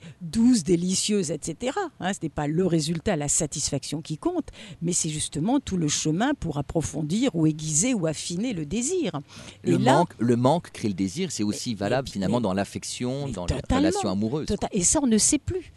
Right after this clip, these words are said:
Speaker 1: Hein, avec l'histoire aussi des S M S, tout de suite, autant c'est pratique, un texto, et cetera, autant on se dit, euh, du temps où, et ce n'est pas, euh, une rêverie sur, euh, le bon vieux temps, c'est pas ça, mais se dire attendre une lettre, par exemple, c'est autre chose que,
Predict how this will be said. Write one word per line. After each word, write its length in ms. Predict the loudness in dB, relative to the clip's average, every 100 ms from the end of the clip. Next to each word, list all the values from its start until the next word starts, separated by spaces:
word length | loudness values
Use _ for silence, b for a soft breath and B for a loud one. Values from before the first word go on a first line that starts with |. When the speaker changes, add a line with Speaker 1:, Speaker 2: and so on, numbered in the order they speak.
| -16 -6
Speaker 1:
Hein, 100 | -4
avec 220 | -4 -6
l'histoire 320 | -8 -6 -4
aussi 280 | -4 -4 -4
des 140 | -2
S 200 | 0 0
M 140 | 0 2
S, 160 | 0
tout 100 | -2
de 80 | -6
suite, 180 | -4 -4
autant 240 | -6 -6 -6
c'est 160 | -6
pratique, 480 | -6 -8 -4 -4 -2
un 80 | -6
texto, 340 | -6 -10 -8
et 80 | -10
cetera, 380 | -10 -10 -8 -6 B -14 -6
autant 520 | -2 -2 2 2 2 -2 -14 -18
on 40 | -10
se 120 | -8
dit, 300 | -4 -2 -2 -4 -6
euh, 600 | -6 -6 -6 -8 -8 -10
du 240 | -8 -4 -4
temps 320 | 2 2 2
où, 240 | 2 0 0 -4
et 60 |
ce 120 | -4
n'est 80 | -4
pas, 540 | -4 -2 0 0 0 -2
euh, 100 | -6 B B -4
une 140 | -2
rêverie 420 | 0 -2 -2 -4
sur, 260 | -4 -4 -2
euh, 120 | 0
le 100 | 0
bon 240 | -2 -2 -4
vieux 260 | -4 -6
temps, 240 | -2 0 2
c'est 140 | 0
pas 140 | -2
ça, 240 | 0 0 0 B B
mais 80 | -2
se 120 | 0
dire 280 | 0 0 -2
attendre 480 | -4 -4 -2 -2 2
une 140 | 2 4
lettre, 300 | 2 0 -6
par 180 | -6
exemple, 520 | -6 -6 -4 -4 -4 -8 B B
c'est 180 | -2 2
autre 320 | 2 0 -2
chose 440 | -2 0 2 2 0
que, 340 | 0 0 0